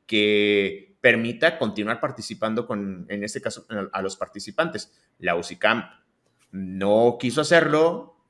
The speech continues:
no lo hace, eh, es una, es una situación ahí,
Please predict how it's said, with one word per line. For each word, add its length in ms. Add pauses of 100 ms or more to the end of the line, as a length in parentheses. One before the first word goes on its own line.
(100)
no 680
lo 180
hace, 520 (460)
eh, 360
es 240
una, 240
es 140
una 140
situación 480
ahí, 500